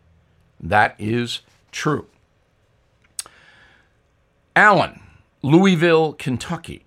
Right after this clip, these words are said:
Bill, you asked why the progressive far left loves the masks. Two reasons. One, because Trump disliked them, so it's a virtue signal. The other reason is they want government control over people. Good letter, Alan.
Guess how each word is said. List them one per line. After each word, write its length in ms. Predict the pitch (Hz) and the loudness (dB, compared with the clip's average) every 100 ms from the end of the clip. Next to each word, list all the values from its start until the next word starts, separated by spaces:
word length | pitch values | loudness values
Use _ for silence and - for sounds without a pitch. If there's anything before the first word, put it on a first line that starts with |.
| _ _ _ _ _ _ - | _ _ _ _ _ _ 0
Bill, 200 | 151 190 | 4 6
you 160 | 170 175 | 8 6
asked 320 | 202 202 175 | 6 2 4
why 220 | 175 175 | 4 4
the 60 | 127 | 2
progressive 540 | 139 156 180 180 160 | 0 4 2 2 -2
far 280 | 165 147 147 | 4 4 6
left 320 | 160 151 139 | 4 2 2
loves 380 | 147 156 123 107 | 2 2 0 -4
the 100 | 123 | -2
masks. 920 | 113 180 110 - - - - - - _ _ _ _ | -2 -4 -6 -10 -14 -14 -14 -16 -18 _ _ _ _
Two 200 | - 147 | 0 2
reasons. 500 | 151 151 214 220 160 | 2 2 0 0 0
One, 400 | 139 156 170 208 | 4 6 6 2
because 280 | 151 143 - | -4 -2 -4
Trump 440 | - 165 165 180 - _ _ _ | -2 2 4 2 -6 _ _ _
disliked 560 | 113 123 - 131 208 - | -6 -4 0 2 2 -2
them, 480 | 92 69 135 196 _ _ _ _ - | -12 -8 -8 -10 _ _ _ _ -4
so 280 | - 170 151 | 4 6 6
it's 100 | 139 | 2
a 60 | |
virtue 640 | 120 190 214 - 156 139 - | 4 4 4 2 0 0 -4
signal. 720 | - 202 156 - 53 160 185 _ _ _ _ _ _ | -2 0 0 -4 -10 -10 -10 _ _ _ _ _ _
The 80 | 185 | 4
other 160 | 233 240 | 6 8
reason 320 | 226 165 196 | 6 6 4
is 220 | 196 175 | 4 4
they 100 | 175 | 4
want 280 | 175 175 143 | 6 6 6
government 380 | 180 175 165 151 | 4 4 2 0
control 440 | 135 196 185 147 | -4 0 2 2
over 160 | 147 151 | 0 -4
people. 400 | - 175 - - _ _ _ _ _ - _ | -10 -10 -12 -20 _ _ _ _ _ -20 _
Good 180 | 233 220 | 2 6
letter, 280 | 208 156 110 | 6 6 4
Alan. 400 | 98 78 85 | 0 -2 -10